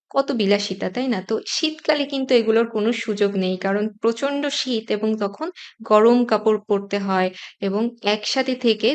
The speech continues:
তাদের শীতটা নিবারণ করতে হয়। এই কারণেই বলেছে যে, "পুষ্পসজ্জা ভেদ ভুলি বিচিত্র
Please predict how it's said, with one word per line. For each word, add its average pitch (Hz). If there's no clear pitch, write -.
তাদের 202
শীতটা 240
নিবারণ 208
করতে 185
হয়। 190
এই 254
কারণেই 269
বলেছে 247
যে, 262
"পুষ্পসজ্জা 269
ভেদ 226
ভুলি 220
বিচিত্র 214